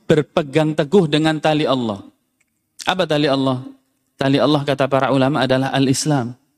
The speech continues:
Dan al-Islam ini dibangun di atas dua pusaka yang besar, Al-Quran dan, dan Sunnah.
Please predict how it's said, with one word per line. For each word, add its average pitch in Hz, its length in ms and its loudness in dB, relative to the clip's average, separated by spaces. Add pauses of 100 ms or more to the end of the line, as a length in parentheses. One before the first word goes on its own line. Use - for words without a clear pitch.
(120)
Dan 123 160 2
al-Islam 139 520 2
ini 175 360 2 (160)
dibangun 143 400 2
di 131 80 2
atas 139 320 -2
dua 135 180 4
pusaka 131 480 0
yang 117 140 0
besar, 110 400 -2 (560)
Al-Quran 139 560 0
dan, 175 160 0 (560)
dan 120 240 2
Sunnah. 98 560 -4